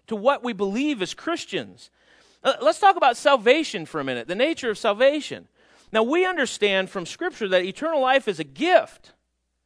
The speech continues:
which means not everyone lives forever. But I cannot tell you how often on the radio or listening to sermons I've heard preachers say, "Everyone lives forever somewhere."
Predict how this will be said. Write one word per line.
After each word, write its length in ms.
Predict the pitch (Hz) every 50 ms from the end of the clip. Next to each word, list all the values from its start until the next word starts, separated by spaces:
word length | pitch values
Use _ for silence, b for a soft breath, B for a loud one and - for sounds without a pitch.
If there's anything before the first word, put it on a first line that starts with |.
| _ b b b b b b b b b b b
which 240 | 196 247 - -
means 760 | 196 247 320 370 381 349 254 190 180 190 247 285 277 233 - - _ _ _ _ _ _ _ _ _ _
not 300 | 180 208 285 349 370 339 - -
everyone 540 | 262 339 381 359 359 285 226 196 190 185 208
lives 280 | 254 311 320 302 240
forever. 680 | - - - 208 233 285 339 370 302 262 139 98 - - _ _ _ _ _ _ _ _ _ _ _ _ _ _ _ _
But 100 | - 226
I 60 | 277 285
cannot 340 | - 330 302 294 240 -
tell 300 | - - - 302 330 349
you 160 | 339 277 254 233
how 160 | 240 233 202
often 440 | - 247 294 311 311 - - 208 202
on 80 | 190
the 80 | 175 165
radio 480 | 190 247 277 302 294 277 254 226 214
or 220 | 196 185 175 160 151
listening 420 | 151 185 254 254 - 254 233 214 170
to 60 | 160
sermons 460 | - - 254 277 269 247 220 185 170
I've 140 | 170 156 -
heard 160 | 214 202 -
preachers 280 | - 220 - 190 175 -
say, 280 | - 240 233 196 156 b b b b b b
"Everyone 520 | b 151 240 311 311 294 254 233 202 180
lives 260 | 196 220 233 226 185
forever 480 | - - 151 156 214 254 269 247 262 254
somewhere." 640 | - - 226 214 208 190 160 135 117 98 - -